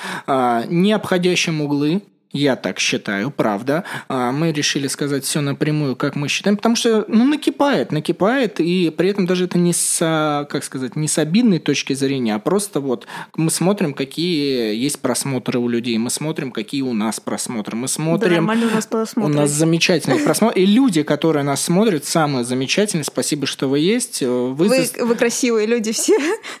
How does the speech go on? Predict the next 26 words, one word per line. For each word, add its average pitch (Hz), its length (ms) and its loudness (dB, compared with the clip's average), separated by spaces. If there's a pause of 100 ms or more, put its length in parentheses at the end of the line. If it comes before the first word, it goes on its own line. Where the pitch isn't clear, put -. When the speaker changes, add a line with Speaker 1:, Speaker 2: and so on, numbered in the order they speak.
(380)
Speaker 1:
Лучшие, 143 580 2
лучшие. 139 520 0 (160)
И 156 80 2
вообще, 160 460 0 (140)
те, - 160 2
кто 180 160 -2
нас 151 160 0
сейчас 151 320 0
слушает, 196 520 0
это 139 180 -2
тоже 156 300 0
очень 135 220 -2
классно. 185 300 0
Подкасты, 156 600 0
я 147 80 4
очень 156 220 0
доволен. 151 500 2
Две 208 280 4
недели 202 380 4
прошло, 135 500 0
наконец-то 165 640 2
мы 135 120 -2
сели, 202 240 2
поэтому 143 480 0
я 135 160 0
прям - 260 -4